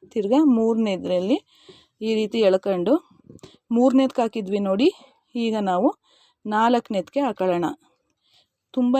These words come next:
ಚೆನ್ನಾಗಿ ಬರುತ್ತೆ ಇದು. ಸ್ವಲ್ಪ ನಿಧಾನಕ್ಕೆ ನೋಡಿ ಕಲ್ತ್ಕೊಳ್ಳಿ. ನಮಗೆ ಸ್ಲೀವ್ಸ್ ಡಿಸೈನ್ ಮಾಡುವಾಗೆಲ್ಲ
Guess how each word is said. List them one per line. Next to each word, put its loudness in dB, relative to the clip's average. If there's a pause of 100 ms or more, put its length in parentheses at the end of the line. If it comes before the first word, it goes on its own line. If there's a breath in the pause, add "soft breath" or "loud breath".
(160)
ಚೆನ್ನಾಗಿ -2
ಬರುತ್ತೆ -2
ಇದು. 2
ಸ್ವಲ್ಪ -4
ನಿಧಾನಕ್ಕೆ -2
ನೋಡಿ 0 (220)
ಕಲ್ತ್ಕೊಳ್ಳಿ. -2 (2000 loud breath)
ನಮಗೆ 0
ಸ್ಲೀವ್ಸ್ -4 (680)
ಡಿಸೈನ್ 0
ಮಾಡುವಾಗೆಲ್ಲ -2